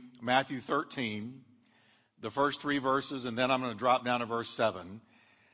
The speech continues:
Uh, and let's look at what Jesus said about the story of the sower. On the same day, Jesus went out of the house,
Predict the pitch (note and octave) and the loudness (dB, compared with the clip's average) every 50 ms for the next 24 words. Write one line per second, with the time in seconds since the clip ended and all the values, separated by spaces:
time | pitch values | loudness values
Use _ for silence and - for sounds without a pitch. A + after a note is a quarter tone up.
0 | _ _ _ - - A#2+ A#2+ A#2+ B2 B2 A#2+ A#2+ C3+ E3+ G3 - G#3+ G3+ F#3+ F3+ | _ _ _ -2 2 4 4 6 4 4 2 2 2 2 2 2 -2 -2 0 -2
1 | D#3 C#3+ G#2+ C3+ D#3 D3+ C3 B2+ A#2 - - C#3 C3 C3 B2 B2+ B2 A#2+ B2 B2+ | -2 -2 -2 0 0 0 -2 -4 -8 0 2 4 4 4 6 6 8 8 6 4
2 | - - - - - _ _ _ _ - A#2 - - D3+ C#3 C3 B2+ A#2 A#2+ - | 0 -12 -20 -20 -20 _ _ _ _ -8 -8 -2 0 2 2 2 2 0 -4 -2
3 | - C#3 B2 G#2 F#2 D#2 C#2+ - - _ _ _ _ _ _ _ _ _ _ _ | 2 2 2 2 0 -4 -10 -16 -20 _ _ _ _ _ _ _ _ _ _ _
4 | _ _ _ _ _ _ _ A#2+ C3+ - A#2+ - - F3 F3 G3 G3 E3 C#3+ C#3 | _ _ _ _ _ _ _ -4 -4 -4 -4 2 4 4 4 6 4 4 4 4
5 | D3+ D3 A#2 B2+ D#3+ F3 E3 D#3+ D3 - D3+ C#3+ C#3 C#3+ C#3+ C#3+ C#3+ D3 B2+ B2 | 4 0 0 -2 -2 -2 -2 -4 -8 -4 -2 0 4 6 6 6 4 2 0 4
6 | A#2 G2+ G#2 A2+ B2+ - - - | 4 4 4 4 2 -2 -8 -14